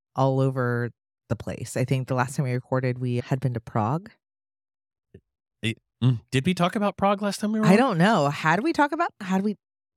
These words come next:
Speaker 2: We should, probably should have
Speaker 1: recorded?
Speaker 2: listened to our own show.
Speaker 1: Maybe. I don't know,
Speaker 2: The
Speaker 1: but
Speaker 2: last
Speaker 1: we've
Speaker 2: time we
Speaker 1: been
Speaker 2: recorded, actually, we'd been to Hedo. It was
Speaker 1: I
Speaker 2: Leia's born. So, yeah.
Speaker 1: Yeah.
Speaker 2: So that's the last time we recorded. It has literally been
Speaker 1: Or
Speaker 2: over
Speaker 1: April,
Speaker 2: six months.
Speaker 1: our April trip.
Speaker 2: Yeah,
Speaker 1: 'Cause we
Speaker 2: it's
Speaker 1: ended up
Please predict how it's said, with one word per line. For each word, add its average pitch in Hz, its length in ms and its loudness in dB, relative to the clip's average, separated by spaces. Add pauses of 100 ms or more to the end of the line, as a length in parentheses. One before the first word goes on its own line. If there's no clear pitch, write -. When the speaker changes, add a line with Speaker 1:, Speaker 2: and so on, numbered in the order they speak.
(120)
Speaker 2:
We 131 60 2
should, - 100 -2
probably - 200 4
should - 100 2
have 117 80 4
Speaker 1:
recorded? - 100 2
Speaker 2:
listened 101 260 0
to 95 80 0
our 85 180 2
own 92 220 2
show. 76 260 -2
Speaker 1:
Maybe. 202 440 2
I 208 140 2
don't 220 100 2
know, 202 60 4
Speaker 2:
The 170 140 2
Speaker 1:
but 120 40 6
Speaker 2:
last 185 140 6
Speaker 1:
we've 294 80 0
Speaker 2:
time 156 160 4
we 107 140 4
Speaker 1:
been 110 80 -2
Speaker 2:
recorded, 95 420 2
actually, 87 280 -2
we'd 85 180 2
been 85 160 0
to 80 60 -4
Hedo. - 460 -4 (220)
It 92 120 0
was 87 500 -2
Speaker 1:
I 85 140 0
Speaker 2:
Leia's 78 140 -4
born. - 300 -10 (260)
So, - 140 -2
yeah. 78 240 -2 (120)
Speaker 1:
Yeah. 113 340 -4 (320)
Speaker 2:
So 90 120 -2
that's 92 200 0
the 95 100 -2
last 82 260 0
time 80 100 -2
we 78 120 -4
recorded. 76 440 -8
It 101 100 2
has 120 160 -2
literally 107 540 2
been 85 460 0 (500)
Speaker 1:
Or 151 80 8
Speaker 2:
over - 140 4
Speaker 1:
April, - 20 4 (100)
Speaker 2:
six 175 80 2 (100)
months. - 100 2
Speaker 1:
our 139 160 4
April 190 280 0
trip. - 320 -8 (140)
Speaker 2:
Yeah, 98 220 4
Speaker 1:
'Cause 165 160 6
we 208 80 4
Speaker 2:
it's 226 80 2
Speaker 1:
ended 196 100 4
up 190 120 0